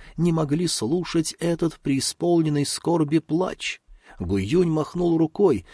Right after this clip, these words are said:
приказав сопровождавшим пленных солдатам не торопиться и дать беднягам выплакаться. Лишь один из этих людей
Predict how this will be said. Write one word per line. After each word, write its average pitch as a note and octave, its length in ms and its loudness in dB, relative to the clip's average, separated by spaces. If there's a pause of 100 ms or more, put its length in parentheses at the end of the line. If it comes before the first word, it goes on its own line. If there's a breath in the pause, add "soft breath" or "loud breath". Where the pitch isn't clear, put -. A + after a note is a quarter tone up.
(140 loud breath)
приказав A2+ 560 -2
сопровождавшим C3 960 -2
пленных C#3+ 480 -2
солдатам D3+ 680 -2 (240 loud breath)
не E3 200 -2
торопиться E3 840 -4 (160 soft breath)
и D#3 140 -2
дать D3+ 440 -6
беднягам A#2 800 -2
выплакаться. F#2 920 -8 (440 soft breath)
Лишь C3 300 -2
один C3+ 320 0
из C3 140 0
этих D3 320 0
людей B2+ 500 0